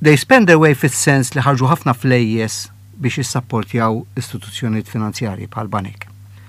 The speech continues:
Però mhux in the traditional keen sense li ti toħloq proġetti fil-pajjiż, mega projects, and so on. Da x-shift li kien hemm fej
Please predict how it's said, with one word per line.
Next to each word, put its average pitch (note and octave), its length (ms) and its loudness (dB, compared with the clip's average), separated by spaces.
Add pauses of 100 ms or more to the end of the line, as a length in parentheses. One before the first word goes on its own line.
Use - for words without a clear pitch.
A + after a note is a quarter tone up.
(220)
Però E3 240 4
mhux F#3 380 4 (280)
in C#3+ 100 0
the C3+ 80 -2
traditional B2+ 640 -2 (720)
keen D3+ 220 0
sense B2+ 420 -2
li B2+ 120 -2
ti B2+ 120 -12
toħloq B2 400 -8
proġetti B2 400 -4
fil-pajjiż, A#2 540 -4
mega G#2+ 220 -4
projects, B2 520 -4 (340)
and A#2 160 -2
so A2 140 -4
on. F2+ 100 -8 (2000)
Da A#3 360 4 (180)
x-shift - 500 0
li D3+ 60 -2
kien C#3 220 0
hemm A#2 220 -4 (420)
fej C3 400 0